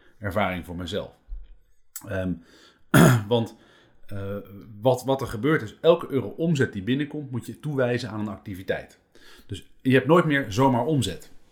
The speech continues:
Je hebt altijd omzet X. Dus in jouw geval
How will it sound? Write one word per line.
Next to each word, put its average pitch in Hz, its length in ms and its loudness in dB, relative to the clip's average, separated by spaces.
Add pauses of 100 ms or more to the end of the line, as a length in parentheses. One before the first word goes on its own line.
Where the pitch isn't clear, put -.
(420)
Je - 80 -2
hebt 127 120 4
altijd 156 340 10
omzet 123 540 4
X. - 340 -6
Dus 98 100 -12
in 101 80 -4
jouw 107 180 2
geval 98 540 -4